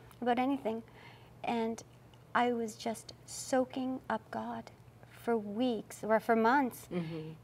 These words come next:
Speaker 1: And it was at that time that he made me understand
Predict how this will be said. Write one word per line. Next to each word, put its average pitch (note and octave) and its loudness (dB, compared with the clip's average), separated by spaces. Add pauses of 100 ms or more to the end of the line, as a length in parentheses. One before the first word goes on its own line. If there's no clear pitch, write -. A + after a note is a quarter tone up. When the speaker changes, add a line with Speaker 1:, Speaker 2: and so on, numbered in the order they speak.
Speaker 1:
And A#3 -2 (160)
it A#3 0
was A#3 0
at A3+ -4
that - 0
time A3 -2
that G#3 -4 (160)
he - -6
made G#3+ 0
me A3 -2
understand G#3+ -4